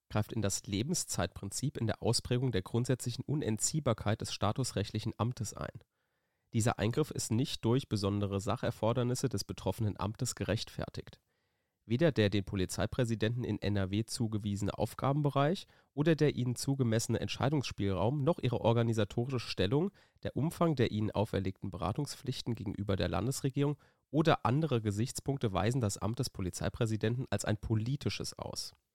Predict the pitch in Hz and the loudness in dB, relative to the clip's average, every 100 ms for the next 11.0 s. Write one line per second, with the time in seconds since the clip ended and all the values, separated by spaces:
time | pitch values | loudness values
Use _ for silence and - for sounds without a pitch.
0 | _ _ _ _ _ _ _ _ - 127 | _ _ _ _ _ _ _ _ 0 2
1 | 147 110 139 - 165 160 139 - 120 117 | 4 6 4 2 2 2 0 2 0 0
2 | 151 135 110 - - 110 165 156 - 139 | 0 0 2 2 0 0 0 -2 -2 -4
3 | - - 170 - 101 95 90 92 90 90 | -4 -4 -4 -2 0 0 0 0 0 -2
4 | - 90 120 - _ _ _ 110 - 95 | -4 -4 -4 -6 _ _ _ -8 -2 2
5 | 87 127 - 139 165 - 90 - 87 90 | 2 2 2 0 0 0 -2 0 2 2
6 | 123 - 95 92 - - - - 87 - | 2 0 0 -2 -2 -2 -2 -2 -4 -2
7 | 80 107 127 127 156 156 101 - 98 90 | 0 2 4 2 2 0 -2 -2 -4 -4
8 | - 101 131 147 147 147 151 156 170 _ | -2 0 0 0 0 2 2 0 -4 _
9 | _ - 104 104 123 160 147 143 127 - | _ -4 0 4 4 4 0 0 -2 0
10 | 85 120 - 151 - 143 165 - 190 110 | 2 2 0 -2 0 2 2 2 0 0